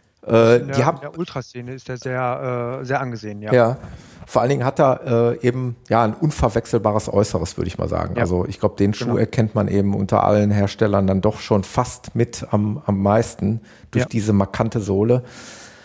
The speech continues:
Speaker 1: Äh, ist ein ziemlich leichter Schuh, wiegt, äh, so um die zweihundertsiebzig, zweihundertachtzig Gramm und, äh, hat mich, äh, schon ziemlich begeistert. Ich bin ja jetzt, wie gesagt,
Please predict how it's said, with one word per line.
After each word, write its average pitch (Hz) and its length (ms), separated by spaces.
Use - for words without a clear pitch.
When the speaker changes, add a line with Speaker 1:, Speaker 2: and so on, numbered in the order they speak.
Speaker 1:
Äh, 117 300
ist 151 140
ein - 60
ziemlich 160 260
leichter 156 340
Schuh, 170 400
wiegt, - 500
äh, 127 360
so 120 240
um 127 140
die 127 140
zweihundertsiebzig, 127 1080
zweihundertachtzig 117 640
Gramm 127 440
und, 110 420
äh, 110 320
hat - 440
mich, 156 340
äh, 160 380
schon 165 640
ziemlich 165 340
begeistert. 123 560
Ich - 100
bin 131 120
ja 135 120
jetzt, 123 260
wie 127 60
gesagt, 120 540